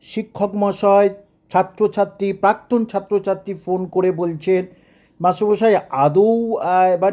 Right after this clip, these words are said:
স্কুল সার্ভিস হবে তো? কারণ এত ভোটে জিতে গেছে তো, আর মনে হয় আমাদের কোনো পাত্তাই দেবে না।" দেখুন, একটি কথা সবাইকে বলে দিচ্ছি যে ষোলো জুলাই যে রায় বার হতে চলেছে, সেখানে আপনারা নিশ্চিত থাকবেন দশ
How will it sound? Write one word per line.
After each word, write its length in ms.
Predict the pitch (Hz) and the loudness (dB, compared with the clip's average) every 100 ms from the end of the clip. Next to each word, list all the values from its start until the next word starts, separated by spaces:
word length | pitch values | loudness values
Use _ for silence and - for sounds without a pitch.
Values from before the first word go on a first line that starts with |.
| 175 | -2
স্কুল 260 | - 196 | -10 -10
সার্ভিস 380 | 175 190 180 190 | -4 -4 -4 -10
হবে 280 | - 127 185 | -6 0 0
তো? 240 | 190 262 | 4 2
কারণ 360 | 175 151 170 190 | 2 0 -2 -2
এত 260 | 147 147 214 | -2 0 -2
ভোটে 320 | 170 190 208 | -2 -2 -2
জিতে 300 | 160 160 208 | -2 0 2
গেছে 280 | 220 226 262 | 2 -2 -4
তো, 180 | 311 | 0
আর 420 | 226 143 151 196 220 | 0 2 4 4 2
মনে 180 | 226 | 0
হয় 100 | 214 | 0
আমাদের 380 | 208 175 175 226 | 0 -2 -2 -2
কোনো 240 | 220 190 202 | -2 -8 -6
পাত্তাই 460 | 147 127 156 156 | -6 -4 -2 0
দেবে 280 | 143 135 135 | 0 -4 -2
না।" 300 | 165 147 - _ _ _ _ _ _ _ _ - | 0 -2 -4 _ _ _ _ _ _ _ _ 0
দেখুন, 280 | 196 247 277 | 2 4 4
একটি 360 | 226 233 262 254 | 4 2 -4 -2
কথা 240 | 240 247 | -2 -2
সবাইকে 520 | 226 196 202 208 220 | -2 0 0 0 -2
বলে 280 | 175 165 170 | -2 -2 -2
দিচ্ছি 420 | 160 131 - 139 | -4 -8 -8 -8
যে 360 | 185 175 147 208 | -8 -6 -4 -4
ষোলো 500 | 214 190 214 240 254 | 0 2 4 4 2
জুলাই 560 | 175 185 196 208 226 220 | 0 0 4 4 4 -2
যে 240 | 180 190 | -2 0
রায় 300 | 170 156 196 | 2 2 2
বার 260 | 170 143 127 | 0 -2 -4
হতে 260 | 147 165 | -8 -10
চলেছে, 600 | - 180 208 214 110 101 - _ _ _ | -6 0 0 -2 -12 -14 -18 _ _ _
সেখানে 420 | - 214 220 247 240 | -4 -2 2 2 2
আপনারা 340 | 233 233 240 | 0 0 0
নিশ্চিত 440 | 208 185 - 247 - | 0 -6 -4 -4 -4
থাকবেন 500 | 202 208 185 233 262 262 - _ _ _ | -4 -4 2 4 4 0 -12 _ _ _
দশ 280 | 127 170 226 | 0 4 4